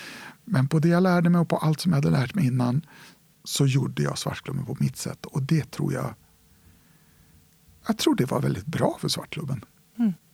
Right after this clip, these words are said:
Speaker 1: Att det plötsligen var mina idéer. Sen kan jag hata att jag är ensam i det. <laughs> Alltså att det, att jag inte har henne. Att inte hon finns där i företaget är ju såklart jättesvårt. Det är svårt att inte dela en sak, liksom, utan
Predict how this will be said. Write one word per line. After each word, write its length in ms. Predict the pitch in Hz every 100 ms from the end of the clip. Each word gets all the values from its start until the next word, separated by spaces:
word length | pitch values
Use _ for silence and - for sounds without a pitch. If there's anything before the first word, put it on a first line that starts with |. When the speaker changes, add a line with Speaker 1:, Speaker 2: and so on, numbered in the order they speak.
| -
Speaker 1:
Att 300 | 107 - -
det 160 | - 135
plötsligen 460 | - 131 - - 67
var 280 | 69 - - - - _
mina 240 | - 123
idéer. 300 | 135 147 160
Sen 180 | 202 139
kan 100 | 123
jag 140 | 69 - _ _ _ _ - - - -
hata 380 | - 170 - -
att 100 | -
jag 80 | -
är 40 |
ensam 280 | 82 147 120
i 80 | 139
det. 80 | -
<laughs> 80 | 196 - - - - - - -
Alltså 200 | - -
att 100 | -
det, 240 | - -
att 140 | - 123
jag 100 | 113
inte 140 | -
har 180 | 95 80
henne. 280 | 80 - - _ _ _ _ _ _ - -
Att 160 | - -
inte 180 | 117 -
hon 140 | 135
finns 460 | - - 131 117 -
där 180 | 147
i 60 | 151
företaget 580 | - 147 139 156 165 127
är 40 |
ju 200 | - 131
såklart 380 | - 160 - -
jättesvårt. 560 | - - - - - - - - -
Det 60 | -
är 40 |
svårt 360 | - 151 131 147
att 60 |
inte 160 | 135 135
dela 400 | 139 135 - -
en 60 |
sak, 280 | - - -
liksom, 260 | - - -
utan 360 | - - 127